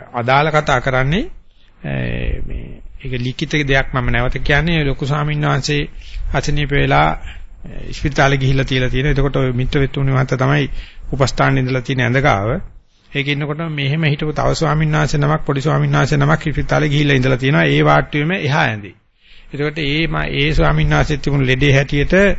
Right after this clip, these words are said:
දොස්තර මහත්තයා බලපෑම් කරලා තියෙනවා. ඒ බේත් ගන්න ඕන, රාත්‍රියට කෑම ගන්න ඕනයි කියලා. ඉතින් ඒ ස්වාමීන් වහන්සේ කියලා තියෙනවා, "පොඩි හාමුදුරුවෝ, අ, මේ අපිට එහෙම අරණ්‍යයේදී එහෙම උගන්ලා නැහැ. අ, ඒ නිසා මට නම් ඒ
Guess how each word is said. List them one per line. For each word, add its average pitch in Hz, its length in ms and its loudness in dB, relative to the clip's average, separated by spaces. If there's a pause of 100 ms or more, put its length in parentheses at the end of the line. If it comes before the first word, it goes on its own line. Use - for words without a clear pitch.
(320)
දොස්තර 151 360 0
මහත්තයා 147 360 2
බලපෑම් 139 420 2
කරලා 131 240 2
තියෙනවා. 135 300 -4
ඒ 139 120 2
බේත් 139 220 0
ගන්න 131 240 -2
ඕන, 143 120 -2 (100)
රාත්‍රියට 131 400 2
කෑම 139 240 2
ගන්න 107 280 -4
ඕනයි - 200 -16
කියලා. - 260 -20 (420)
ඉතින් 151 220 0
ඒ 151 80 2
ස්වාමීන් 147 340 4
වහන්සේ 143 280 2
කියලා 131 180 0
තියෙනවා, 135 200 0
"පොඩි 139 200 2
හාමුදුරුවෝ, 139 540 4 (380)
අ, 123 380 2
මේ 117 340 -2
අපිට 123 320 -2
එහෙම 127 220 2 (720)
අරණ්‍යයේදී 131 640 0
එහෙම 127 160 2 (260)
උගන්ලා 123 420 0
නැහැ. 131 420 4 (340)
අ, 131 80 -4 (140)
ඒ 123 140 2
නිසා 135 360 2
මට 123 240 0
නම් 139 220 4
ඒ 131 320 2